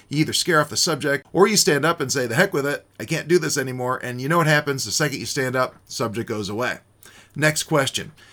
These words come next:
do you take towels for the vehicle? I'm not entirely sure on this one. I'm assuming he's asking if I use towels for me that I have in the vehicle and not to wipe the vehicle down. But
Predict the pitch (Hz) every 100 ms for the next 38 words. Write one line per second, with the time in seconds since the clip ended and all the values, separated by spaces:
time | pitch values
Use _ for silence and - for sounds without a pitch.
0 | - - 160 190 190 180 156 151 143 135
1 | - - 139 135 117 127 131 104 73 -
2 | - _ - 156 220 160 190 208 147 -
3 | 180 151 117 110 - 123 113 156 156 294
4 | 302 170 127 131 120 120 120 107 107 -
5 | 123 123 123 - 135 110 110 113 160 123
6 | 107 104 107 107 101 101 101 107 107 113
7 | 117 - 139 120 82 127 117 117 117 -
8 | 110 117 90 90 85